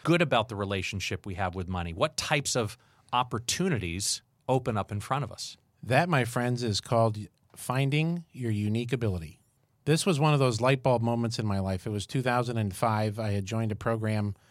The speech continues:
Speaker 2: Dan Sullivan has created. We've talked many times on this program about the strategic coach. And it's the very first exercise that you learn. And unique ability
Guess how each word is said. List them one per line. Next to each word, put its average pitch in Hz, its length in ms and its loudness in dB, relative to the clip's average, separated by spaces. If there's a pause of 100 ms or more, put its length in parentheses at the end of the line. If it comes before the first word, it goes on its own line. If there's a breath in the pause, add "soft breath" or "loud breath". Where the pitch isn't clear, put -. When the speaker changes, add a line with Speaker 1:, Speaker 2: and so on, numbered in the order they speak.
(320 soft breath)
Speaker 2:
Dan 117 220 0
Sullivan 113 400 0
has 104 140 -2
created. 110 380 -2
We've 101 160 -2
talked 107 320 0 (140)
many 110 280 -2
times 110 340 -4
on 107 160 0
this 117 280 -4 (460 soft breath)
program 117 480 2
about 127 400 4
the 107 120 -6
strategic 107 580 -6
coach. - 400 -4 (420 soft breath)
And 165 140 2
it's 151 160 2
the 151 80 4
very 160 300 6
first 175 300 2
exercise 135 680 4
that 127 300 4
you 131 200 2
learn. 131 400 2 (480 soft breath)
And 120 720 0 (100)
unique 151 420 2
ability 123 720 2